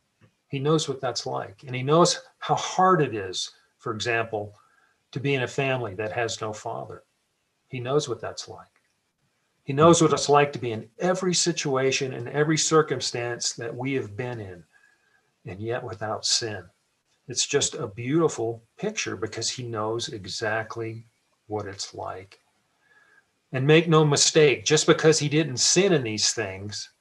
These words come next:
and thank God that he didn't, it doesn't mean that he doesn't know what it's like. He does. And that's why he can become our high priest. And that's why we can come to him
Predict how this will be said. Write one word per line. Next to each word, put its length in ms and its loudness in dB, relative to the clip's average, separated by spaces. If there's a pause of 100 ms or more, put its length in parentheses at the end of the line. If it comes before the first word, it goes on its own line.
(240)
and 140 -8
thank 240 0
God 240 4
that 100 -2
he 80 -6
didn't, 440 0 (500)
it 180 -6
doesn't 320 6
mean 380 4
that 120 0
he 220 -8
doesn't 460 -4
know 480 -4 (300)
what 140 -8
it's 240 -10
like. 440 -12 (340)
He 140 -10
does. 540 -6 (400)
And 200 -10
that's 460 4
why 460 -2 (180)
he 180 0
can 160 -6
become 380 -6
our 160 -6
high 240 -6
priest. 640 -8 (520)
And 180 -14
that's 360 0
why 480 -6 (480)
we 140 0
can 180 -6
come 380 -4
to 100 -8
him 400 -14